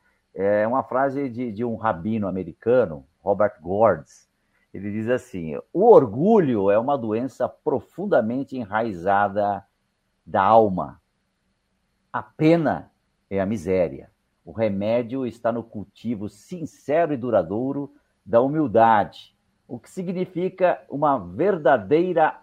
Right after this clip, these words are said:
autoavaliação e uma perspectiva adequada em relação ao passado, presente e futuro. Pô, isso daí, cara, é fantástico, é sabedoria pura, né? Porque a gente tem que avaliar, pô, como é que eu vinha vindo, como é que eu estou,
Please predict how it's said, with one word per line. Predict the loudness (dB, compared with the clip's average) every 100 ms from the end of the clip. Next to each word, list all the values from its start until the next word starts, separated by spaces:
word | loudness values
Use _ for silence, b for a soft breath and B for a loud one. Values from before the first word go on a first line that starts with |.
| _
autoavaliação | 4 4 4 -4 0 0 2 0 0 -4 -2 -2 -2 -4 -18 _ _ _ _
e | -8
uma | -6 -6
perspectiva | -8 -10 -12 -14 _ -2 0
adequada | 0 -4 0 6 6 6 4
em | -4
relação | -4 -2 -4 -4 -6 -2
ao | -2 -4
passado, | -4 -4 -4 -4 -4 -4 -10 _
presente | -8 -8 -8 -10 -10 -14
e | -14 -14
futuro. | -16 -20 -16 -16 -16 _ _ _ _ _ -2
Pô, | 0
isso | 0 -2
daí, | 0 0
cara, | 0 0
é | 0
fantástico, | -4 -8 -2 -2 -2 -6 -8
é |
sabedoria | -4 -4 -2 -2 -2 -2
pura, | -4 -4 -4 -2 -4
né? | -4 -4 -6 b b b _
Porque | -14 -6 0 2 0 _
a | -6
gente | -4 -6
tem | -6 -2
que | 0
avaliar, | 6 6 6 4 2 2
pô, | -4
como | -10 -8
é | -4
que | 0
eu | 0
vinha | -2 -4 -2 -2
vindo, | -4 -10 -6
como | -4
é | -4
que | -2
eu | -2
estou, | -2 -10 _ -2 -2 -4